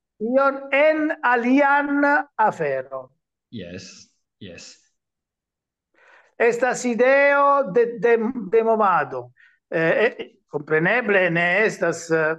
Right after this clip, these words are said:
Speaker 1: vera movado, estas idea movado.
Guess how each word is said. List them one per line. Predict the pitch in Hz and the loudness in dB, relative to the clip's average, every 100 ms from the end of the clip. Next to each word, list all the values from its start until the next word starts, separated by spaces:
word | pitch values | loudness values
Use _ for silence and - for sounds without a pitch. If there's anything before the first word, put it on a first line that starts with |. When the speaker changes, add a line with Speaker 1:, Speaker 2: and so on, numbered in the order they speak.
| - _ _ _ | -10 _ _ _
Speaker 1:
vera | 147 185 220 208 | -4 0 2 2
movado, | 185 196 233 226 175 151 147 147 | 0 0 2 2 0 0 0 2
estas | 190 185 - 160 - - - | 0 -2 -2 -2 -4 -12 -12
idea | 175 175 247 226 185 160 | -8 0 2 4 2 0
movado. | 151 147 143 135 127 123 110 | -2 -2 0 0 -2 -8 -20